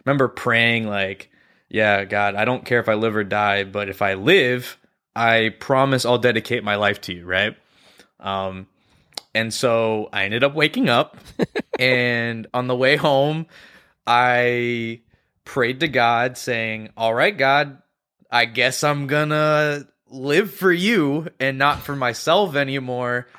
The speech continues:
I don't really know if you're real, and I don't know how to pray really, but I know that if you are real, you're gonna help me learn all this stuff, but I'm gonna start doing things for you now. Help me with that," right?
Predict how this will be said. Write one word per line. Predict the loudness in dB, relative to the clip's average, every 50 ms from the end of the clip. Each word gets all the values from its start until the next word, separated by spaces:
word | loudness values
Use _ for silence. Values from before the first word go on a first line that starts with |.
| _ _ _ _ _
I | 0 2 2
don't | 2 2 2 2 2
really | 2 4 2 2 0 0
know | 0 2 2 2 2
if | 0 -2 -4
you're | -4 -2 -2
real, | 0 0 2 2 4 4 2 2 0 -2 _ _ -4
and | -2 0 2 2
I | 2 2
don't | 0 0 0
know | 0 0
how | 0 2 2
to | 0 0
pray | -2 -2 0 2 2 4 4 4
really, | 2 2 0 -2 -2 -2 -2 -4 -4 -6 -8 -12 _ _
but | -20 -14 -8 -4 -4 -2 -2 -4 -6 -10 -14 _ _ _ _ _ _ _ _ _ _ -2
I | -2 -2 0
know | 0 0 0 2 2
that | 2 2 0 0
if | -2 -4 -4
you | -2 0 2
are | 4 4 4 4 4
real, | 2 2 2 2 2
you're | 0 0
gonna | 0 -2 -2 -4 -4
help | -2 0 0 0 0 -2
me | -4 -4 -4 -4
learn | -4 -2 -2 0 0 0
all | 0 0 -2
this | -2 -6 -8
stuff, | -10 -8 -4 -2 0 0 -2 -2 -6 -14 -20 _ _ _ _ _ _ _ _
but | 0 2 2 2 2 0 -2 _ -2
I'm | -2 -2 0
gonna | 0 0 0 0
start | -2 -4 0 2 4 4 4 4 2 2 -2 -8 -8 -4
doing | -2 0 0 0 -2 -4 -4
things | -6 -4 -4 -4 -4 -6 -8
for | -6 -4 -4 -2
you | 0 0 2 2 2 2
now. | 2 2 2 2 2 2 2 0 -2 -4 -8 _ _ _ _ _
Help | _ -2 2 2 2 2 0
me | -4 -4 -4
with | -4 -6 -8 _ -8
that," | -8 -8 -8 -10 -14 -10 -6
right? | -4 -2 0 0 -2 -2